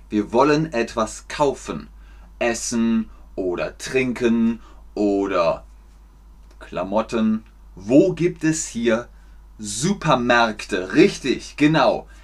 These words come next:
Ein Supermarkt, zwei Supermärkte,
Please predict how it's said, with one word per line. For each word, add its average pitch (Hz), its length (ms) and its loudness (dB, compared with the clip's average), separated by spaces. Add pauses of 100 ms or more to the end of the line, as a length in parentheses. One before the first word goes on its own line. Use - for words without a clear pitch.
(300)
Ein 156 460 4
Supermarkt, 127 1080 0 (420)
zwei 131 720 2
Supermärkte, 117 1120 -2